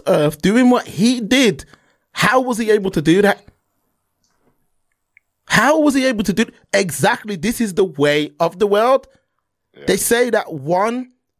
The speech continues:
Speaker 1: in twenty men walking this earth are related to Genghis Khan.
Speaker 2: Yeah, man. If not more, even if I would just reduce
Speaker 1: Yeah.
Speaker 2: that down a little some. Yeah, man.
Speaker 1: Yeah, they say one in twenty, and they also say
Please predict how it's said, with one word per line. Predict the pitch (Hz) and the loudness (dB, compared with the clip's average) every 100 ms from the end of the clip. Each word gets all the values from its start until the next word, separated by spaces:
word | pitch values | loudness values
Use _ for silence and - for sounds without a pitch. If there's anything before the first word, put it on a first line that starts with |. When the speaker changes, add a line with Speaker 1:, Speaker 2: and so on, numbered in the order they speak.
| - | -4
Speaker 1:
in | 170 156 | -4 -4
twenty | - 196 208 208 - | -2 0 0 -2 -4
men | 170 175 175 120 107 _ _ _ _ | -2 0 0 -2 -10 _ _ _ _
walking | 131 165 185 - 160 | 0 2 2 0 0
this | 160 | 0
earth | 156 160 131 - | -2 -2 -2 -4
are | 139 | -4
related | 127 127 135 147 139 143 | -2 -2 -2 -2 -6 -8
to | |
Genghis | 120 123 120 107 | -4 -4 -4 -10
Khan. | - 107 113 - _ | -10 -10 -10 -14 _
Speaker 2:
Yeah, | 156 | -14
man. | 190 190 160 | -12 -12 -14
If | 160 | -14
not | 175 127 | -14 -12
more, | 139 151 | -14 -10
even | 165 180 175 156 | -10 -12 -16 -14
if | 139 - | -16 -10
I | 165 | -8
would | 190 - | -8 -12
just | - | -18
reduce | 139 147 165 | -20 -12 -6
Speaker 1:
Yeah. | 147 | -4
Speaker 2:
that | 143 | -6
down | 147 190 | -8 -10
a | 262 | -8
little | 269 285 | -10 -10
some. | - 247 254 | -12 -14 -16
Yeah, | - - | -12 -12
man. | 269 202 330 131 | -10 -12 -12 -6
Speaker 1:
Yeah, | 156 165 | -4 -4
they | 160 | -6
say | 147 185 | -6 -6
one | 151 147 208 | -6 -4 -2
in | 214 196 | -4 -4
twenty, | - 196 202 214 | -4 -4 -6 -8
and | 160 165 | -4 -2
they | 156 | -2
also | 180 208 226 220 208 | 0 -2 -2 -4 -6
say | - 151 135 | -4 -2 -4